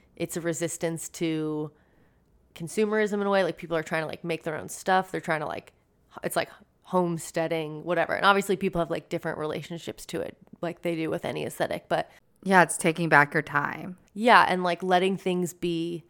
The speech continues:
Speaker 1: D I Y. I think anything D I Y is political at this point.
Speaker 2: Yeah.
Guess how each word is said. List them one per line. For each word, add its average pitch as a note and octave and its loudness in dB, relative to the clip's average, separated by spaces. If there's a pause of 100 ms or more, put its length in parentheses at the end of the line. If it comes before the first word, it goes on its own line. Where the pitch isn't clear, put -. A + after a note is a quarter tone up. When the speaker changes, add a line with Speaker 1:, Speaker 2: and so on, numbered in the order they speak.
Speaker 1:
D F#3 0
I E3+ 4
Y. F3 6 (640)
I F3+ 0
think G3+ 2
anything F#3 2
D E3+ 2
I E3 4
Y D#3+ 4
is D#3+ -2 (480)
political E3 0
at F3 -4
this E3 -4
point. - -4 (520)
Speaker 2:
Yeah. F3 4